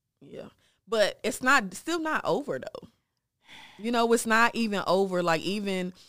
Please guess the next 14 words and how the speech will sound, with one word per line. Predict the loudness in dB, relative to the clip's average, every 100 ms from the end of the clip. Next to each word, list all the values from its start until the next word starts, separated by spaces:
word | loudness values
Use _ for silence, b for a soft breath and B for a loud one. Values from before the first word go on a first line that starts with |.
| B B -4
people | -2 0
look | -2
at | -2
you | -4
ringing | -2 -2 -2
the | -4
bell | -2 -2
for | -4
radiation, | -6 -4 -2 -2 -2 -4 -4 -4 -4 -4
and | -4
I'm | -4
just | -4 -8
kinda | -8 -8
like, | -8 -10 -10 -14